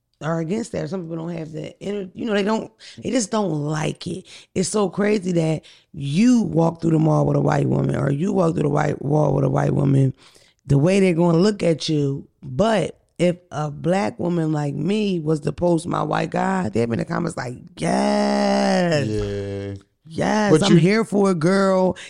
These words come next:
Speaker 1: Yes, opening your horizons, girl. Yes,
Speaker 2: But
Speaker 1: co-signer. Yes."
Speaker 2: Exactly. See, that's what I
Speaker 1: <laughs>
Speaker 2: was gonna say. I feel like from y'all and y'all attaching it to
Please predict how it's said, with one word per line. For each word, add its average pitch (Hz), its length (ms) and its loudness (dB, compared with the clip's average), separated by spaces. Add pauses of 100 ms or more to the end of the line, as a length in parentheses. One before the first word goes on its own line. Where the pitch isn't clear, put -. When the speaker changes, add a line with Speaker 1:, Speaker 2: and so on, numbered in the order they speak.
(100)
Speaker 1:
Yes, 185 360 2
opening 190 380 -2
your 202 120 2
horizons, 190 800 0
girl. 185 580 0 (240)
Yes, 190 500 4
Speaker 2:
But 151 180 0
Speaker 1:
co-signer. 190 880 2 (200)
Yes." 214 360 2 (280)
Speaker 2:
Exactly. 135 140 -2
See, 165 240 0
that's 139 240 0
what - 20 -4
I 147 80 4
Speaker 1:
<laughs> 156 60 2
Speaker 2:
was 139 100 -2
gonna 139 240 -2
say. 135 240 -4
I 117 100 -2
feel 139 220 -4
like 117 400 -4
from 107 260 -6
y'all 123 260 -2
and 110 300 -4
y'all 117 520 -4
attaching 110 580 -6
it 95 160 -12
to 98 400 -10